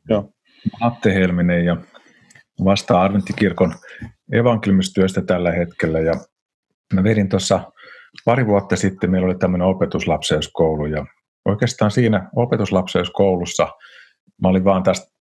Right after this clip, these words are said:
Speaker 2: matskusta kuullut jo, niin, niin, niin mä itse asiassa opetin, pidin ihan semmoisen tunnin session tästä L kymppi T:stä sillä materiaalin pohjalta, mitä mä netistä löysin ja joltain ystävältä, joka oli aikaisemmin tämän kurssin käynyt. Ja sitten päädyin pitää saarnaakin tästä samasta aiheesta. Eli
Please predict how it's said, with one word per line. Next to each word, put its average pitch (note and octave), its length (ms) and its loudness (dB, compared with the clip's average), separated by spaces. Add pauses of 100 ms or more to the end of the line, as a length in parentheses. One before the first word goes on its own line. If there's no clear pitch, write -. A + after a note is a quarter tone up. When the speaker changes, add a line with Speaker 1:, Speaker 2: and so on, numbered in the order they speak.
(140)
Speaker 2:
matskusta - 480 0
kuullut D#2+ 380 0 (120)
jo, D2 260 -2 (200)
niin, D2+ 300 -4
niin, D2+ 200 -4 (160)
niin E2+ 100 0
mä F2 80 2
itse G2 240 0
asiassa F2+ 280 -2
opetin, G2 600 -2 (360)
pidin A2+ 220 2
ihan C3 120 0
semmoisen F#2+ 400 0 (180)
tunnin F2+ 340 2
session F#2+ 540 0
tästä E2+ 360 0
L E2+ 40 -2
kymppi E2+ 400 -2
T:stä - 440 -2
sillä A2 200 2
materiaalin G#2+ 520 2
pohjalta, F#2+ 380 2
mitä F#2 180 0
mä F2+ 120 0
netistä F2+ 480 0
löysin D#2+ 400 0
ja D#2 160 -2 (160)
joltain E2+ 320 2
ystävältä, E2+ 440 0
joka D#2+ 180 2
oli D#2+ 80 0
aikaisemmin D#2+ 440 -2
tämän D2 140 -2
kurssin D2+ 460 -4
käynyt. D2 480 -2
Ja C2+ 120 -2 (100)
sitten C3 300 -4
päädyin B2+ 340 0
pitää C3 280 0
saarnaakin E2+ 600 0
tästä - 200 -2
samasta C#2+ 380 -2
aiheesta. C2+ 400 -2
Eli D2+ 80 -2